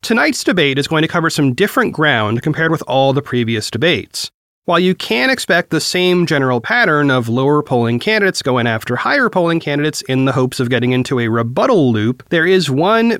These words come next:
big word hanging over the whole thing: impeachment. This is the first debate we've had since the impeachment proceedings in the House have formally begun, and now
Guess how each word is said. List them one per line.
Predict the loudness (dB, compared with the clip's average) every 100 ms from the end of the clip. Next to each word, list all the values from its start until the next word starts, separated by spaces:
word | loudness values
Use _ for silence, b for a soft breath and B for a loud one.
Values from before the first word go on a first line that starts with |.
| -2
big | 2 2 2
word | 0 0 2 2 0
hanging | -2 0 0
over | 0 0
the | 0
whole | -2 -2 -4
thing: | 0 2 2 0 -4 -12 _ _
impeachment. | -2 0 2 2 2 2 0 -2 -12 -18 _ _ _
This | -4 -2
is | 0
the | -2
first | 0 0 0
debate | 0 2 2
we've | 0
had | 2 0 2
since | 0 -2
the | 0 0
impeachment | 0 -2 -2 -4
proceedings | -2 0 0 0
in |
the | 0
House | 0 0 0 -2
have |
formally | -2 0 2 2 0
begun, | -2 0 0 0 -2 -8 -2
and | 0
now | 2 2 2 0